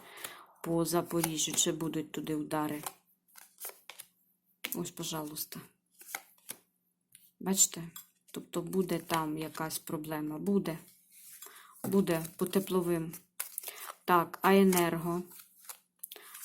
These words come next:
Енерго. Чи буде, чи будуть удари по енерго якимось, а,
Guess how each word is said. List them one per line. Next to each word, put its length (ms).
Енерго. 540
Чи 180
буде, 440
чи 140
будуть 360
удари 340
по 220
енерго 540
якимось, 640
а, 300